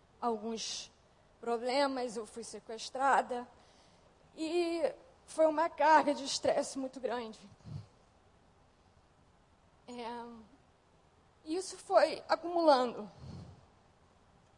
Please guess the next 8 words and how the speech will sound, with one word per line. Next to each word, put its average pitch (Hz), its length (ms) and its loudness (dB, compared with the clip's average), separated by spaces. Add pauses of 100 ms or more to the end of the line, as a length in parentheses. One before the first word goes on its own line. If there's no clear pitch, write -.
(680)
O 285 80 2
ano 302 160 2
passado, 302 920 6 (160)
é, 226 400 -4 (2500)
sucumbiu 294 580 0
numa 262 220 -2
depressão, 277 880 4 (800)
né, 220 260 -10